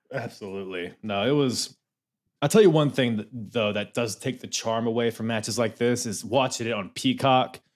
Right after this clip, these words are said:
Obviously, they gotta dub over the fucking music, and with that, they, it also, there's, like, a, just a generic crowd track, like, underneath the music. So you can't hear the reactions of the crowd. You can't even hear, like, the bell or the sounds of the match.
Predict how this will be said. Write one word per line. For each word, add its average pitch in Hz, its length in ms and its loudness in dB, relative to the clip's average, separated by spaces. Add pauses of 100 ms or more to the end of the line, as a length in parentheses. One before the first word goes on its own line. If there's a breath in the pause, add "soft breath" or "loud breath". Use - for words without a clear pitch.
(300 loud breath)
Obviously, 110 440 -4
they 104 100 -2
gotta 104 200 -2
dub 117 220 0
over 110 140 -2
the 95 100 -4
fucking 110 380 -2
music, 135 380 6
and 123 120 -2
with 185 280 2
that, 151 380 0
they, 135 140 -2
it 139 120 -2
also, 147 320 0
there's, 123 180 -2
like, 117 140 -4
a, 110 100 -4
just 113 200 -8
a 113 80 -4
generic 110 680 -2
crowd 123 680 0
track, 139 500 0 (460)
like, 123 180 -2
underneath 127 540 0
the 135 80 0
music. 92 420 -4
So 131 120 0
you 123 180 -4
can't 165 240 0
hear 180 220 4
the 170 80 0
reactions 147 560 2
of 147 60 -2
the 139 80 0
crowd. 151 480 4
You 131 60 -2
can't 160 200 -2
even 143 120 -2
hear, 139 160 2
like, 131 160 -4
the 117 60 -6
bell 143 520 4
or 127 120 0
the 127 120 -4
sounds 147 420 0
of 113 80 -8
the 127 80 0
match. 127 480 2